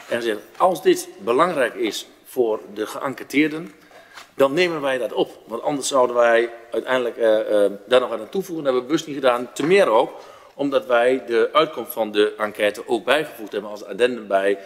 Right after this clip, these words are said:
de profielschets. Dus we hebben als raad ons gehouden aan hetgeen wat ons is aangereikt en ook geen andere agenda daarvoor willen hanteren, daar ook niet expliciet over gediscussieerd. We hebben gezegd, oké, ja, dit, dit begrijpen wij. Eh, ook de commissieleden,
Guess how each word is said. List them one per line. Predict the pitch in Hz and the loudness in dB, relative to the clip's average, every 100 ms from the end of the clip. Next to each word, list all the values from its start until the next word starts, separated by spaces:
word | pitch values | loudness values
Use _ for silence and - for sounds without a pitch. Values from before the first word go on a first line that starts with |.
| - | -16
de | - | -18
profielschets. | - 120 156 - - - - - - - - _ | -14 -2 -2 -2 -6 -8 -10 -16 -20 -20 -20 _
Dus | 127 | 0
we | 123 | 2
hebben | 160 | 0
als | 147 | -2
raad | 151 180 156 | -2 -2 -4
ons | - 139 - - | -2 -2 -4 -12
gehouden | - 117 170 180 175 | -10 0 0 0 -2
aan | 151 143 | -2 -2
hetgeen | 127 156 143 | -2 -2 -2
wat | 127 | -2
ons | 117 104 | -6 -8
is | 120 | -4
aangereikt | 151 170 160 151 185 - - - - | -2 -2 0 0 0 -8 -20 -20 -6
en | 123 131 | -4 0
ook | 180 175 | 2 2
geen | - 120 110 | 0 -2 -2
andere | - 160 123 | -4 -2 -2
agenda | 110 104 143 165 160 | -4 -6 -6 -4 -2
daarvoor | 160 156 | -2 0
willen | 143 127 | 0 0
hanteren, | 131 - 143 139 151 165 | -4 2 2 2 0 -8
daar | - 113 - | -4 -4 0
ook | 180 147 | 0 0
niet | 131 - - _ _ | -10 -12 -20 _ _
expliciet | 180 - 131 131 | -2 -2 -10 -2
over | 139 127 | 0 0
gediscussieerd. | 120 107 98 104 156 190 | -2 -12 -12 -4 0 0
We | |
hebben | 151 120 | 0 -2
gezegd, | 131 - - | -6 -8 -4
oké, | 233 - - - _ _ _ _ | -2 -2 -6 -20 _ _ _ _
ja, | 233 226 - - | 0 0 0 -6
dit, | 151 - | -6 -2
dit | 147 139 | -2 -2
begrijpen | 98 180 220 - | 0 0 0 -2
wij. | 90 87 - - | -8 -10 -16 -6
Eh, | 117 110 110 110 110 | -2 -2 -4 -8 -8
ook | - 170 | -4 -4
de | 147 | -4
commissieleden, | 147 175 165 165 160 160 | -4 -2 0 2 2 2